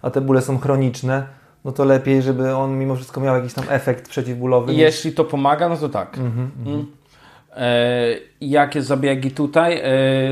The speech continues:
Speaker 2: no to mówię, to wszystko, co fiz-, co fizjoterapeuta jest w stanie zap-, zap-, zaproponować, aczkolwiek, e, ruch jest, e, pie-,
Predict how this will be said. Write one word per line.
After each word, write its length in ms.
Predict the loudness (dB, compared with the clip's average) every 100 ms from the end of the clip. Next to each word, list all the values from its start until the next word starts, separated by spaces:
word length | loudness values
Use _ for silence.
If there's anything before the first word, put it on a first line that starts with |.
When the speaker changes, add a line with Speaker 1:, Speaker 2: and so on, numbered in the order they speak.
| -2 -4 -2
Speaker 2:
no 160 | -2
to 120 | 0
mówię, 280 | -2 0 -2
to 240 | 2 2 2
wszystko, 500 | -2 -2 -2 0 -2
co 160 | -2
fiz-, 340 | -2 -2 -2 -2
co 220 | 2 2
fizjoterapeuta 760 | 2 -2 0 0 2 2 2 -2
jest 120 | -4
w 40 |
stanie 280 | -2 -2 -2
zap-, 280 | 0 0 0 -8
zap-, 420 | 0 0 0 -8
zaproponować, 800 | 0 0 0 -4 0 2 2 2
aczkolwiek, 760 | -6 -6 0 0 0 -4 -8 -14 -14 -14 -10
e, 640 | -4 -2 -2 -2 -2 -2 2
ruch 300 | 4 2 -2
jest, 460 | 0 0 0 -6 -2
e, 460 | 0 0 -2 -4 -4
pie-, 280 | -4 -4